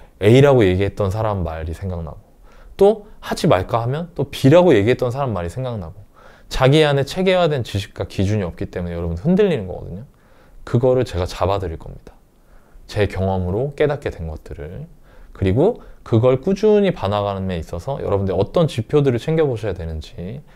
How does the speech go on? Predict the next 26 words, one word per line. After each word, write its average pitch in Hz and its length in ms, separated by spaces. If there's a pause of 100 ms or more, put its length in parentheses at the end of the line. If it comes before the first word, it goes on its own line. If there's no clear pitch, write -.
(280)
이런 117 220
것들을 123 560 (400)
알려드릴 127 520
뿐만 143 300
아니라 85 480 (120)
그걸 139 300
어떻게 185 720
찾아봐야 175 460
되는지까지도 107 680
알려드릴 82 360
거예요. - 220 (200)
그리고 87 240
마지막으로 90 680 (520)
행동 185 360
매뉴얼. 92 420 (560)
이건 117 160
뭐냐면 90 540 (220)
실패 220 400
없는 196 300
내 110 120
집 135 120
마련을 139 360
위한 113 140
순서를 240 420
알아야 90 220
됩니다. - 340